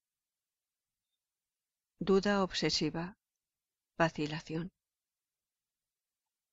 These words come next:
La sujeto de la observación número cuatro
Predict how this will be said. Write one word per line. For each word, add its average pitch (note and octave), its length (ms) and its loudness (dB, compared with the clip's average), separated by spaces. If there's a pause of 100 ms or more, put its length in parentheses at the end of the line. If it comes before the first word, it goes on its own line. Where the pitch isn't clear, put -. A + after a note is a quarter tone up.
(960)
La G3+ 180 2
sujeto C4 500 2
de G3 140 4
la E3 100 8
observación D#3+ 920 4
número E3 380 6
cuatro D#3+ 500 -2